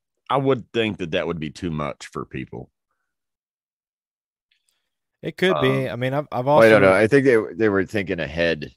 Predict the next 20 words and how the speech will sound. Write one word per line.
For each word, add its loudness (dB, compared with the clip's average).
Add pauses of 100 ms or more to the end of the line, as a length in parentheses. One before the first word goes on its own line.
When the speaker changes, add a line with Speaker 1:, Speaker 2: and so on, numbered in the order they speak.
Speaker 3:
It's -14
like, -6
"We -8
can't -10
leave -8
this -10 (140)
as -10 (200)
evidence -10 (260)
Speaker 1:
Yeah. -6 (260)
Speaker 3:
for -4
everybody." -8 (760)
Speaker 2:
I -12
mean, -8
I -4
mean, -4
I've -6
often -4
thought -4
that, -8
uh, -10